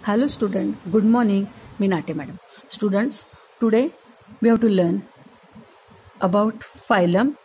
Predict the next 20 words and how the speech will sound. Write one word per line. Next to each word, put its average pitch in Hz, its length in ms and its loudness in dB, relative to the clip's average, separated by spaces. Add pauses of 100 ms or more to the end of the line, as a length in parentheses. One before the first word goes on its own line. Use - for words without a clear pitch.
(140)
Platyhelminthes 185 880 2 (440)
and 202 180 0 (540)
phylum 185 380 2 (220)
Aschelminthes. 160 800 0 (440)
आपण 226 320 -2 (300)
Platyhelminthes 196 840 2 (280)
आणि 190 320 0
Aschelminthes 196 760 2 (180)
या 220 200 2 (100)
फायलमबद्दल 180 560 0
आज 175 160 -4
अभ्यास 165 280 -8 (160)
करूया. 147 220 -10 (600)
Platyhelminthes, 233 960 2 (920)
अ, 208 400 2
ह्या 233 320 2 (120)
फायलममध्ये 214 680 2 (380)
कोणते 247 260 4
ॲनिमल्स 233 500 2
येतात? 190 280 -2